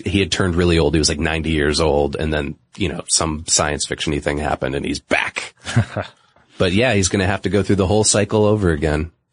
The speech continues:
Speaker 2: All right. Well, um, you know, I just wanna close out by mentioning William G. Dottie again. He's that religious studies scholar and mythologist. Um, he summarized a lot of what we've talked, we've talked about in this episode in what is, in my opinion, a,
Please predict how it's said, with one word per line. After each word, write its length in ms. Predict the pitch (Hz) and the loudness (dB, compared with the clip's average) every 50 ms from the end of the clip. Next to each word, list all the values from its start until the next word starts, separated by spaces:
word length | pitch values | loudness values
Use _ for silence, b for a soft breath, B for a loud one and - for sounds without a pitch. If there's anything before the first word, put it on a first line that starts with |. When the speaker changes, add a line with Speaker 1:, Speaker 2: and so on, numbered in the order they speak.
| _ _ _ _ _ | _ _ _ _ _
Speaker 2:
All 200 | 123 110 117 120 123 | -2 0 2 2 4
right. 380 | 120 127 135 156 156 139 - | 4 4 2 2 2 0 2
Well, 300 | 127 120 123 123 120 123 | 2 2 2 2 2 2
um, 440 | 117 127 127 127 123 123 123 127 123 - | 2 2 2 4 2 2 0 0 0 2
you 80 | 151 | 2
know, 100 | 139 143 | 4 4
I 80 | 143 147 | 4 4
just 140 | 143 156 - | 2 2 2
wanna 160 | 180 143 123 | 2 2 2
close 420 | - - - 143 131 135 131 104 | 0 0 2 4 6 6 6 4
out 320 | 127 120 117 113 - - _ | 4 2 2 2 0 -2 _
by 160 | - 110 107 | -2 0 2
mentioning 480 | 107 110 113 110 - - 107 101 98 95 | 2 2 2 0 0 -2 0 0 2 4
William 320 | 104 107 110 107 107 104 | 4 4 4 4 2 0
G. 220 | 92 92 101 101 | 0 2 0 2
Dottie 460 | 95 101 95 95 95 92 95 95 92 76 | 2 2 0 0 2 2 0 0 0 -2
again. 360 | 95 92 98 95 92 92 90 | -4 -2 0 0 0 0 -2
He's 160 | 87 92 87 | -4 -4 -2
that 140 | 98 95 87 | -2 -2 0
religious 300 | 90 90 90 92 92 - | 0 -2 -2 -2 -2 -2
studies 260 | - 101 95 92 - | -2 0 0 0 -2
scholar 240 | - - 95 92 92 | -2 0 0 0 0
and 80 | 92 | 0
mythologist. 720 | 95 92 - - 92 92 95 95 87 90 92 - - - - b b b b b b - | -2 -2 0 0 2 2 2 0 0 -2 -4 -4 -6 -12 -18 b b b b b b -4
Um, 360 | 92 87 87 85 87 - - _ _ | -2 0 0 0 -2 -6 -10 _ _
he 160 | - 107 151 | -2 0 0
summarized 480 | 165 - - 156 143 127 123 117 113 - | 2 2 2 4 4 4 4 2 2 0
a 60 | 107 | 0
lot 320 | 101 98 95 92 92 98 101 | 0 2 2 2 2 2 0
of 100 | 90 - | 0 -2
what 100 | 110 95 | 0 0
we've 140 | 101 98 - | 0 -2 -2
talked, 300 | - 110 104 98 95 - 101 98 | 0 0 0 0 -2 -6 -8 -6
we've 220 | 107 98 - - _ - _ | -6 -6 -6 -8 _ -20 _
talked 240 | - 107 101 - - | -2 -2 -2 0 0
about 180 | 104 101 98 | -2 0 0
in 80 | 95 92 | 0 0
this 160 | 98 95 - | -2 0 0
episode 680 | 98 92 - 104 - - - 101 95 95 92 90 95 - - | -2 -2 -2 -4 -4 0 0 2 2 2 0 0 -4 -8 -4
in 440 | 110 107 104 104 101 98 98 101 | -2 0 2 4 4 2 2 2
what 180 | 98 117 123 120 | 2 2 4 4
is, 220 | 120 113 101 - | 4 2 2 0
in 120 | - 131 127 | 0 2 2
my 160 | 139 151 143 | 4 4 2
opinion, 420 | 131 - 127 113 107 101 98 - - | 2 2 2 4 4 2 2 0 -4
a, 100 | 98 | -6